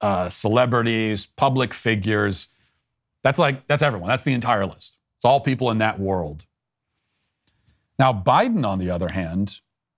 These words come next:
and the Democrats, they attack Americans. Okay, they attack normal people, just citizens, labeling them bigots and racists.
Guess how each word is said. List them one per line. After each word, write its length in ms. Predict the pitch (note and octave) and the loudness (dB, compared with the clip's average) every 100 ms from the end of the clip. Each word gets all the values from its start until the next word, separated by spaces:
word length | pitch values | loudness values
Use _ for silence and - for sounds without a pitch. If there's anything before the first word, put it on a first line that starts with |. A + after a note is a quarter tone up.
| _ _ _ _ _ _ - | _ _ _ _ _ _ 0
and 160 | B2 | 2
the 60 | A#2 | 4
Democrats, 800 | A2+ G3+ A#3+ A2+ E2 F#2 G2+ - - | 4 2 2 0 0 -2 -6 -12 -4
they 240 | A2+ D3+ | 2 2
attack 520 | A3+ G#3 E3+ D3 C#3 - - | 2 0 0 0 -2 -8 -2
Americans. 760 | A2+ A#2 D#3 - - - - _ - | 0 2 0 -2 -10 -16 -20 _ -8
Okay, 200 | G#2+ C#3+ | 0 0
they 180 | A2+ F3 | 2 2
attack 400 | G#3+ F3+ E3 D3 - | 2 2 2 0 -4
normal 560 | A#2 A2+ C#3+ D#3 D3 A2 | 0 2 4 4 2 0
people, 480 | - D3+ G#2 D#2 | -2 -2 -2 -6
just 320 | D2+ G#2+ - - | -4 -4 -4 0
citizens, 680 | F3 F3 - D#2 - - _ _ _ _ _ _ _ _ _ _ _ _ _ _ _ _ - | 0 0 -4 -12 -18 -20 _ _ _ _ _ _ _ _ _ _ _ _ _ _ _ _ -2
labeling 500 | A#2+ C#3 C3+ C3+ B2+ | 2 4 4 2 2
them 500 | A#2+ A#2+ A#2 A2+ A2+ - A2 | 2 2 2 2 0 -2 -2
bigots 540 | B2+ B2 A#2+ G#2+ - | 2 2 2 0 -2
and 100 | A2+ G#2 | -2 2
racists. 800 | A2 A2 - A2 G2+ - - | 2 2 0 0 0 -6 -10